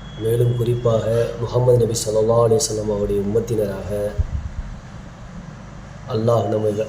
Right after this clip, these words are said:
நம்மை படைத்தான். அல்ஹம்துலில்லாஹ். இதைவிட பெரிய பாக்கியம் வேறு உண்டா என்பதில் எந்த ஒரு மாற்று கருத்துக்கும் இடமில்லை.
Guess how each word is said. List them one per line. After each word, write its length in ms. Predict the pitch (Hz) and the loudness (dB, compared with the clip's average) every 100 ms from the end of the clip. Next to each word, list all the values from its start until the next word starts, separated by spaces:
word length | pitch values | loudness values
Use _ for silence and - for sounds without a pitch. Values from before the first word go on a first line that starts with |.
| 117 | -2
நம்மை 260 | 107 107 | 0 0
படைத்தான். 640 | 107 104 107 104 107 110 110 - - - | 0 0 0 0 2 2 2 -6 -14 -6
அல்ஹம்துலில்லாஹ். 920 | 101 107 110 110 101 101 104 104 104 - - - - - - - - - - - - - | -6 -2 -2 0 0 0 2 2 2 -4 -16 -18 -20 -18 -18 -20 -20 -18 -4 0 2 4
இதைவிட 580 | 113 117 120 131 135 135 | 4 4 10 10 10 6
பெரிய 260 | 123 123 117 | 2 4 4
பாக்கியம் 600 | 113 110 - 113 113 120 - - - - - - - - - - - - - - - - - - - | 4 2 0 0 0 -2 -12 -18 -20 -20 -20 -20 -14 -12 -6 -4 -4 2 2 4 2 2 2 0 2
வேறு 320 | 110 113 110 | 4 4 2
உண்டா 400 | 117 117 117 104 | 4 4 4 4
என்பதில் 640 | 110 107 101 104 110 - - - - - - - - - - - - - - | 0 0 0 0 0 -2 -10 -18 -18 -20 -20 -20 -20 -20 -20 -18 -18 -18 -6
எந்த 240 | 110 113 | 2 6
ஒரு 160 | 110 104 | 6 6
மாற்று 340 | 104 107 110 | 2 0 -2
கருத்துக்கும் 500 | 104 98 98 104 104 | -6 -6 -6 -6 -4
இடமில்லை. 600 | 101 98 202 - 98 98 | -2 -2 -2 -4 -4 -4